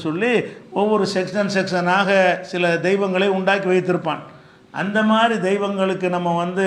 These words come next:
வ-, சரியான வறட்சி காலம் வந்துருச்சுன்னு சொன்னா,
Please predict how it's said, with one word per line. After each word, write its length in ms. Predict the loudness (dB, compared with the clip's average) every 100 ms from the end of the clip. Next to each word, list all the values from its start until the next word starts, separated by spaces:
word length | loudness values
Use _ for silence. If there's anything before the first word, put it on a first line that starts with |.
| 2
வ-, 420 | 2 -2 -4 -8
சரியான 500 | -4 -2 2 2 2
வறட்சி 400 | 0 0 0 -2
காலம் 280 | 0 0 0
வந்துருச்சுன்னு 460 | -2 -4 -4 -6 -4
சொன்னா, 200 | -2